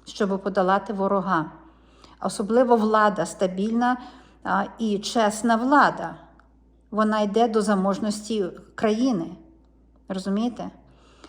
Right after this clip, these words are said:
І серйозний вплив на владу мають, а, шкідливі структури, вс-, всілякі шкідливі структури. До, бо вони дозналися, вони дозналися, як,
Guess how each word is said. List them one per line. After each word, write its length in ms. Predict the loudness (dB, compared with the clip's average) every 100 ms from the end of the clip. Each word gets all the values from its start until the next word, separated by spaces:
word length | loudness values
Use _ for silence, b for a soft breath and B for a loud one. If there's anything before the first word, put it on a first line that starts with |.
| b
І 120 | -4
серйозний 920 | -4 -6 -4 0 0 4 2 2 0
вплив 480 | -4 -4 0 2 4
на 120 | 2
владу 640 | 2 4 2 2 0 -2 -2
мають, 680 | 0 2 2 2 -2 -6 -4
а, 220 | 0 0 0
шкідливі 800 | -4 -4 -4 0 2 2 -2
структури, 720 | -6 -10 -12 -6 -4 -2 -4 -8 -14
вс-, 260 | -18 -16
всілякі 640 | -10 -2 0 2 0 -2 -8
шкідливі 760 | -6 -6 -4 -2 0 0 -2 B B B
структури. 720 | B -8 -8 -4 0 2 0 -4 -16 -20 _ _ _ _ _ _ _ b b b b
До, 400 | 2 6 6 6
бо 260 | 0 4 6
вони 340 | 6 4 2
дозналися, 800 | 4 4 4 4 4 2 0 0
вони 420 | 0 0 -2 -2 -4
дозналися, 640 | -4 -2 0 -2 -4 -4
як, 400 | -2 0 0 -4